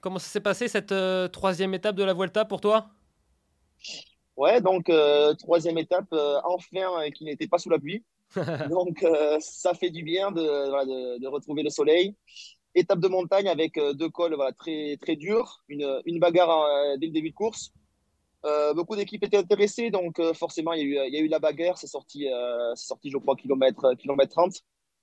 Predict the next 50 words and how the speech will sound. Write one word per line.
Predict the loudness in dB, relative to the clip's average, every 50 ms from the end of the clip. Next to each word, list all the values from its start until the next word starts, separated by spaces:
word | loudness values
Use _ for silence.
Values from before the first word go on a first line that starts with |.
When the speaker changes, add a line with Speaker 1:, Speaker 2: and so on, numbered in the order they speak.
| _ _ _ _ _ _ -2
Speaker 2:
Donc, | 2 4 4 4 6 6
euh, | 8 8 10 10 10 10 8 6
donc | 6 4
voilà, | 4 4 2 2
sinon, | 0 -2 0 2
en, | 2 2 2 2 0 0
en |
règle | 0 0 0 0
générale, | 0 0 0 2 2 2 2
après, | 2 0 -2 -2 -2 0 0
euh, | 0 -2 -4 -6 _ _ -20 -20 -20 _ _ _ _ _
une | -14 -8
fois | -4 -2 0
que | 0
l'échappée | 0 0 0 0 0 0
est | 0 0
arrivée, | 0 0 0 -2 -2 -4 -4 -2 -2 0
euh, | 0 0
c'était, | -2 -2 -10 -10 -6 -6 -4 -4
euh, | -2
les | -4 -4 -2
cadors | -2 -2 -2 0 -2 -2
dans | -4 -4
les, | -4 -6 -6 -6 -8 -8
dans | -6 -6 -4
les | -2
grands | -2 -2 -2 -2
cols. | -2 -2 -2 -2 -2 _ _ _ _ _ _ _ -10
Donc, | -10 -8 -8 -6 -4
euh, | -6 -6 -4 -4
pour | -4 0
ma | 0 0
part, | 2 4 4 4 4 2 0
ça | 0 -2 -4
a |
été, | -4 -2 -4 -2 -2 0
euh, | 0 0 0 0
les | -2 -2 0
deux | 2 0 0
cols | 0 -2 -4 -2
déjà | -2 -2 -2 -2 0 0 -2 -4 _ -10 -12
un | -12 -10 -8
peu | -8 -10
plus, | -8 -8 -6 -4 -4 -4
euh, | -4 -4
un | -8 -10
peu | -10
plus | -8 -4
tranquille | -2 -2 -2 -2 -4
qu'eux. | 0 0 0 0